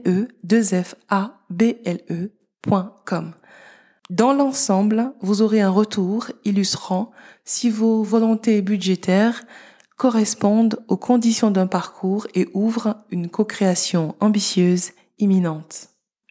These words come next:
L'ambition, à travers, euh, ces deux parcours de renaissance intérieure, est de vous aider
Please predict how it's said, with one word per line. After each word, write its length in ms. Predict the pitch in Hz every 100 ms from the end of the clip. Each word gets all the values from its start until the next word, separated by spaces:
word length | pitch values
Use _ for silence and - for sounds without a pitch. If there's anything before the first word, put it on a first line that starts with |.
| -
L'ambition, 720 | 233 247 254 - 302 330 339 -
à 80 | 214
travers, 680 | 214 220 220 247 269 269 202
euh, 80 | 190
ces 160 | -
deux 160 | 180 202
parcours 520 | 202 - - 277 269
de 80 | 190
renaissance 580 | 185 180 185 - 196 180
intérieure, 580 | 180 180 190 240 247 - - - - _
est 100 | 196
de 80 | 202
vous 320 | 196 208 190
aider 400 | 202 208 277 -